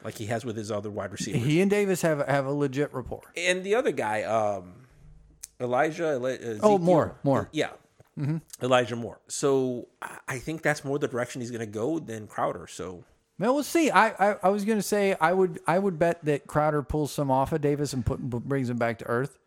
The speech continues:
Speaker 1: So Tyrell Williams or Jamison Crowder, you gotta cut one.
Speaker 2: That sucks. Um,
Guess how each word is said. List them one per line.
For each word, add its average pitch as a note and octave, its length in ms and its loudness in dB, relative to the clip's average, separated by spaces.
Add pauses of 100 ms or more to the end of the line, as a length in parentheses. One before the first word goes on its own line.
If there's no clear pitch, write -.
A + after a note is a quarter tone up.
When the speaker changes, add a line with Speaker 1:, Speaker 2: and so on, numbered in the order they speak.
Speaker 1:
So - 260 -2
Tyrell D3 420 4
Williams D#3+ 520 -2 (160)
or B2+ 340 -2 (240)
Jamison C3 340 -4
Crowder, G#2+ 260 -4
you F#2+ 60 -8
gotta G#2+ 160 -2
cut - 200 -8
one. F#2 180 -10 (1160)
Speaker 2:
That C3+ 200 -8
sucks. C#3 500 -2 (280)
Um, B2+ 600 2